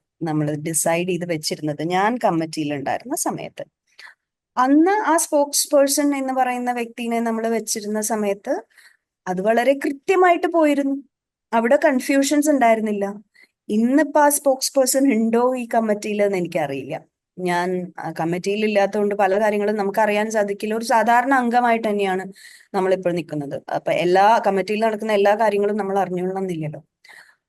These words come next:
അപ്പൊ തീർച്ചയായിട്ടും ഒരു സ്പോക്സ് പേഴ്സൺ ഇല്ലാത്തതിന്റെ പ്രശ്നം, പറയുന്ന കാര്യങ്ങളിൽ, ആ, വിരുദ്ധത, പിന്നെ ഓരോരുത്തർക്കും ഉണ്ടാവുന്ന അഭിപ്രായ, ആ, സ്വാതന്ത്ര്യം. ഞാൻ തന്നെ ജയൻ ചേട്ടന്റെ ഒരു പേഴ്സണൽ ഇന്റർവ്യൂ ഞാൻ കണ്ടു, ആ,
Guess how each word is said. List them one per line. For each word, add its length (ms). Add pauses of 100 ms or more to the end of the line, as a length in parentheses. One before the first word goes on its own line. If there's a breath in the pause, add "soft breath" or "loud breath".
(120)
അപ്പൊ 180
തീർച്ചയായിട്ടും 1300
ഒരു 60
സ്പോക്സ് 800
പേഴ്സൺ 360
ഇല്ലാത്തതിന്റെ 680
പ്രശ്നം, 560
പറയുന്ന 380
കാര്യങ്ങളിൽ, 640
ആ, 180
വിരുദ്ധത, 500
പിന്നെ 440 (420 loud breath)
ഓരോരുത്തർക്കും 800
ഉണ്ടാവുന്ന 640
അഭിപ്രായ, 840 (120)
ആ, 200
സ്വാതന്ത്ര്യം. 640
ഞാൻ 280
തന്നെ 240
ജയൻ 360
ചേട്ടന്റെ 400
ഒരു 120
പേഴ്സണൽ 540
ഇന്റർവ്യൂ 440
ഞാൻ 200
കണ്ടു, 500
ആ, 40